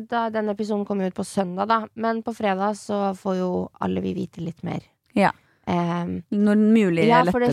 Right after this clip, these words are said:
Speaker 1: skal
Speaker 2: lettelser.
Speaker 1: jo lette, lette litt, og jeg tror det er litt fint at det letter litt på trykket nå, fordi nå
Speaker 2: Ja.
Speaker 1: tror jeg det presser ganske hardt
Speaker 2: Ja.
Speaker 1: hos noen.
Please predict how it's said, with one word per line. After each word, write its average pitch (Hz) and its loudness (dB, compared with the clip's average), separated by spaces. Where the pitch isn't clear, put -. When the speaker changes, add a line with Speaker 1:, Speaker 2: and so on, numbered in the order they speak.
Speaker 1:
skal 226 2
Speaker 2:
lettelser. 196 6
Speaker 1:
jo 208 2
lette, 208 -2
lette 202 -4
litt, 214 0
og 233 0
jeg 220 0
tror 214 -4
det 214 0
er 208 0
litt 202 -4
fint 202 -6
at 196 -10
det 202 -2
letter 190 -4
litt 185 -10
på 185 -6
trykket 170 -10
nå, 226 -2
fordi 214 -4
nå 226 4
Speaker 2:
Ja. - 2
Speaker 1:
tror 196 0
jeg 165 0
det 175 -8
presser - -14
ganske - -14
hardt - -16
Speaker 2:
Ja. 185 4
Speaker 1:
hos 202 2
noen. 226 2